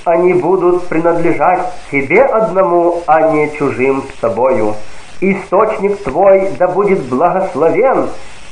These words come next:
и утешайся женою юности твоей, любезною ланию и прекрасною серною". Притчи пять семнадцать, девятнадцать.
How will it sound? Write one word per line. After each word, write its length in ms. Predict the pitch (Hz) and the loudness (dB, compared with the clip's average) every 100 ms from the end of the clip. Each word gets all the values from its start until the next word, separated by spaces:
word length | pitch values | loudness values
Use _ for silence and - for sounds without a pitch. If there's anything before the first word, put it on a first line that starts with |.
| - | -6
и 300 | 202 202 190 | 0 2 2
утешайся 880 | 190 175 147 - - 196 220 214 220 185 | 0 -2 -2 -4 2 2 2 0 -2 0
женою 500 | 208 180 214 202 185 | 0 0 0 0 0
юности 460 | 220 175 170 165 | 2 2 0 -2
твоей, 640 | 156 131 120 160 139 - - - | -4 -2 0 2 2 0 -4 -6
любезною 840 | 104 120 - 208 262 226 240 233 | -2 -2 2 4 4 2 2 2
ланию 760 | 208 208 214 208 202 185 180 180 - - | 4 4 4 2 2 2 0 -2 -6 -4
и 120 | 160 | -2
прекрасною 1200 | 160 135 127 - - 170 196 190 - 180 175 160 160 - | -2 -2 -2 -2 -2 2 2 0 -2 -2 0 -2 -4 -6
серною". 640 | 143 143 123 120 113 107 - - - - | -2 0 2 0 0 0 -2 -4 -8 -4
Притчи 560 | 160 196 - - 190 190 - - | -2 -2 -2 -2 -2 -2 -10 -4
пять 300 | 131 135 131 - | 0 0 -2 -4
семнадцать, 640 | 107 104 147 - - - - - - - | -4 -2 -2 -2 -4 -2 -2 -6 -8 -6
девятнадцать. 840 | 123 123 123 117 117 101 - 107 | -4 -2 -2 -2 -2 -4 -8 -12